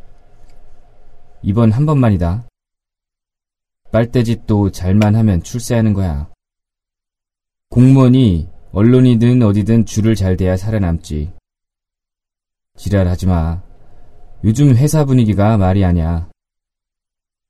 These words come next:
금융위 개새끼들이 저축은행 문제를 전부 금감원에 뒤집어 씌웠어.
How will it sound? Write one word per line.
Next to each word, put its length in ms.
금융위 500
개새끼들이 1000
저축은행 600
문제를 400
전부 560
금감원에 500
뒤집어 380
씌웠어. 480